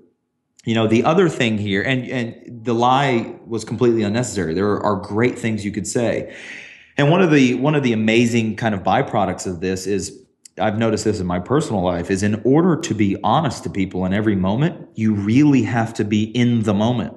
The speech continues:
and aware and cognizant of what you're, what, what words you're using. Because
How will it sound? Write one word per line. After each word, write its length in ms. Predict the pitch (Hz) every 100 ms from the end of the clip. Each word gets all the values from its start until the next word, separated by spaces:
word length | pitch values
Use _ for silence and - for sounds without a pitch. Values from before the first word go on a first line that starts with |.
| -
and 140 | 104
aware 560 | 101 92 101 120 113 85
and 220 | - 90
cognizant 580 | - 104 117 123 104 104
of 100 | 95
what 220 | 101 98
you're, 160 | 107 95
what, 400 | 92 98 - 113
what 160 | 98
words 320 | 73 117 120 98
you're 80 |
using. 500 | 90 82 78 78 52 - - - -
Because 800 | - 110 123 117 113 107 - -